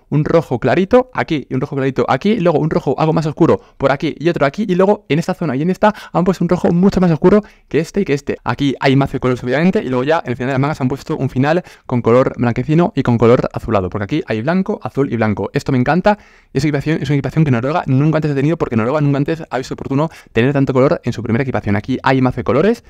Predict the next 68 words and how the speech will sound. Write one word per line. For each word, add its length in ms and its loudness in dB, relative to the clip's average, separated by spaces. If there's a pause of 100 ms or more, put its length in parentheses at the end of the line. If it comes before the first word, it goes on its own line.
(180)
hay 160 0
mazo 220 2
de 40 -2
tonos 180 2
de 100 0
color 240 0
rojizo, 420 -2
mazo 160 2
de 80 -6
tonos 200 2
de 40 -4
color 220 0
azulado, 340 2 (240)
y 60 -2
esto, 160 -2
obviamente, 340 2
me 140 0
encanta, 320 2
es 80 -6
algo 180 4
impactante, 460 2
es 80 -4
algo 320 0
local, 360 0
y 80 -6
luego 220 4
la 80 -2
equipación 320 -4
alternativa 320 0
de 60 0
Noruega 320 2 (220)
es 280 2
esta, 420 0
que 120 -8
también 340 0
hoy 140 0
ha 80 -2
sido 260 0
presentada. 540 0 (240)
Ahora 160 4
en 80 2
ella 240 4
vemos 300 0
también 500 2 (480)
el 160 2
escudo 280 0
de 40 6
la 80 6
zona 180 2
céntrica, 480 -2
escudo 560 -2
en 120 -4
el 60 -6
centro 400 2
y 60 -8
logotipo 280 -2
de 60 -2
la 20 -2
marca 200 0
Nike 160 -4
en 80 0
el 80 -4
centro. 260 -2
Y 40 0
después 360 -2
un 60 -2
auténtico 340 0
graficazo 560 -4